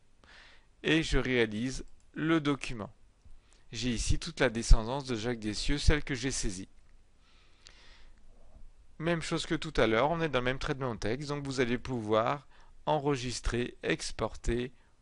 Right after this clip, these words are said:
ou imprimer votre document. On va réaliser une liste sélective de personnes. Vous avez ici différents modèles, comme un éphéméride, les anniversaires du jour.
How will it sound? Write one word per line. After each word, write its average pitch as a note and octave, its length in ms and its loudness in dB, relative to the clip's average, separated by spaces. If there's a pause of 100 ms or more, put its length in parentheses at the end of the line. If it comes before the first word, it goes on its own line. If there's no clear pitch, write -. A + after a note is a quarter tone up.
(160)
ou E3+ 180 0
imprimer B2+ 500 0
votre C#3 340 -2
document. B2 540 -4 (480)
On B2+ 100 -6
va A#2+ 160 6
réaliser A#2 400 0
une A#2 100 -4
liste B2+ 320 0
sélective A2 500 2
de G#2 120 0
personnes. B2+ 640 -2 (1000)
Vous D#3 160 -2
avez D3 180 4
ici D#3 240 6
différents D3 380 2
modèles, G#2+ 520 0
comme A2 200 -2
un A2 180 -2
éphéméride, A#2+ 800 -4 (840)
les G#2+ 180 -2
anniversaires G#2+ 580 2
du C3+ 160 -4
jour. A2 440 -6